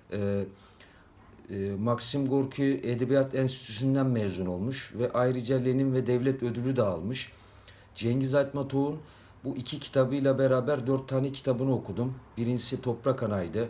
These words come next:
şey, e, Beyaz Gemi'ydi. Sonra Toprak Ana. Toprak Ana benim efsane kitabım.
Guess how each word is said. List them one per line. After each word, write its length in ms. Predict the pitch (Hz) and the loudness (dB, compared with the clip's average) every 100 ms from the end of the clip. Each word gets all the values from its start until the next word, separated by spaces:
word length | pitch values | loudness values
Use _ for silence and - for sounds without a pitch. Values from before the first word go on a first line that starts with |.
| - | -6
şey, 500 | - 120 107 107 107 | -6 -4 -2 -2 -2
e, 80 | 101 | 0
Beyaz 300 | 120 131 104 | 2 2 2
Gemi'ydi. 360 | 98 92 90 | -2 -2 -4
Sonra 360 | 113 117 117 120 | -4 -2 -2 -2
Toprak 400 | 123 117 127 - | -4 -2 -2 0
Ana. 200 | 101 110 | -2 -4
Toprak 380 | 117 - 120 123 | -6 -4 -2 -2
Ana 220 | 120 113 | -2 -2
benim 200 | 120 123 | -2 0
efsane 460 | 113 - 123 120 123 | -2 -2 0 0 -2
kitabım. 400 | - 92 95 | -4 -4 -4